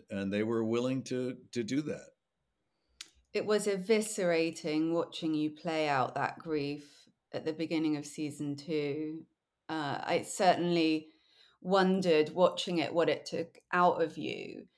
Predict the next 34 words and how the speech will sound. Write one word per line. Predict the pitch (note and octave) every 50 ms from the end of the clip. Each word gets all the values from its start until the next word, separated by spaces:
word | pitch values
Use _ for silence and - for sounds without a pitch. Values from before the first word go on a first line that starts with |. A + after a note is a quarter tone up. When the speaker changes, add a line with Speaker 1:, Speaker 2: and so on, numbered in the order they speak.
| _ _ _ _ _
Speaker 2:
And | G3+ G3 G3
again, | F#3+ F#3 G#3+ G3+ F#3+
that's | F#3+ F3+ - -
sort | - G3+ F#3
of | F3+ F#3
a | F3+
through | F3+ - - - G#3 G3+ G#3+ A3+ A3
line | F#3+ F3 E3 E3 E3 E3 E3+ E3
to | - -
what | E3+ E3+ -
you | D#3+ E3+ D#3+ E3
write | F3 F3 F3 - -
about | - - F3 D#3+ D#3+ D#3 D3+ D3+ - - - -
in | - E3+ E3 D#3+ D#3 D#3 D3+ D3 D3 D3 D#3 - - _ -
your | - E3+ E3 D3
book, | D3 - B3+ D#4+ F4+ F3+ - - - - - - - - _ _ _ _ _ _ _
where | - G3 F#3
you're | F#3 F3+ F3+
recalling | F#3 F3+ F3+ - - - G#3 G#3 G#3 G3 F#3+ F3+ F3 E3+ E3 E3 E3+ E3 D#3+ -
what | F#3 F3 - -
you | F3 E3
put | - - - - - -
into | F#3+ F#3+ F#3 F3+ F#3 F#3 F3
that | E3 - -
scene | - - - F#3+ F3 F3 E3+ E3 D#3+ D#3 D#3+ D3+ - -
as | F3 E3+ F3
Walter | E3+ E3+ D#3+ D#3+ D#3 - F3+ D#3
White | D#3 F3+ G3 F#3+ F3+ F3 D#3+ D#3 - - -
because | - - - F3+ F3 - - - - - -
your | - E3+ E3+ E3
daughter | D#3+ - F#3+ F#3 F#3 F#3+ F#3 - - F#3
came | - F#3 D#3 C#3+ D3
into | D3 C#3+ D3 D3 C#3+ - -
it, | - C2+ C2 - -